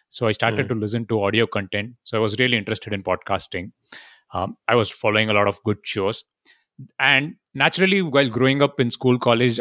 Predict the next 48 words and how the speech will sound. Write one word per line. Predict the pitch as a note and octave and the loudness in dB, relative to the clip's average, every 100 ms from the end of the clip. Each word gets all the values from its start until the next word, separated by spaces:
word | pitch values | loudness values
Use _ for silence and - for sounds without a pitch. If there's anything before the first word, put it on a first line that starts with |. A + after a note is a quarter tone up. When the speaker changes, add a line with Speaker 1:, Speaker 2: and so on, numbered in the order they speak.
| - | 0
Speaker 1:
I | |
was | B2 A2+ - | 4 2 0
interested | B2+ C#3 - C#3 | -2 -2 2 2
in | B2 A2 G2+ | 4 2 -4
debates, | G2+ G#2+ G#2 G#2 - | 0 2 2 0 -6
public | - G#2 G#2+ | -4 -2 -2
speaking. | - A2 G2+ G2+ C3+ _ _ | -2 -2 -2 -4 -8 _ _
So | - | -6
I | B2+ | 2
thought, | D#3 - _ _ - | 2 2 _ _ -6
"Okay, | D#3 A#2+ F#2+ _ _ _ _ | 0 0 0 _ _ _ _
let, | C#3 D#3 D3+ | -2 -2 0
why | C#3 | 0
not | D#3 C#3 A2+ | 2 2 0
build | C3 | 2
a | B2+ A2+ | 2 2
medium | A#2+ B2+ B2+ A2 | 2 4 2 2
around | G#2+ G#2 G2+ - | 0 -2 -8 -4
talking? | A2 - G2+ F2+ - - | -2 0 -2 -2 -12 -16
I | F2+ | -2
just | G#2+ - | -2 0
want | G#2+ G2 | -2 -2
to | |
Speaker 2:
Mm. | G2 G2+ | 0 0
Speaker 1:
sharing | G#2 C3 A#2 | 0 0 2
your | G#2 | 0
experience | - A2 G#2 G#2 G#2+ | 0 0 0 0 -4
in | G2 G#2 - _ _ | -6 -8 -14 _ _
this | G#2+ | -8
platform." | - G2 F#2+ - G2 F2+ - | -2 -2 -2 -6 -8 -8 -8
I | - A#2 B2+ | -2 2 2
didn't | B2 D#3 | 2 2
get | C#3 D#3 G3+ | 0 -2 -4
right | B2 A#2+ C3+ _ | 0 2 0 _
time | B2+ B2+ C3+ | 2 2 2
until, | A2+ C3 | -2 0
like, | B2 A2+ | 0 0
a | |
few | A2+ B2 A#2+ | -4 0 2
years | B2 A2 | 2 0
later | G#2+ G#2+ A2+ | 0 0 2
after | G#2+ - G#2+ | 0 0 -2
I | G#2+ | -2
did | A2 A2 | -4 -2
my | G#2+ G2+ G#2+ - _ _ | 0 -2 -6 -14 _ _
master's | A#2+ A2 - A2+ G#2+ G2+ | -2 0 0 0 0 0
and | G2 G2 | -2 -2
then | G2 A2 A2 G2+ | 0 0 -2 -12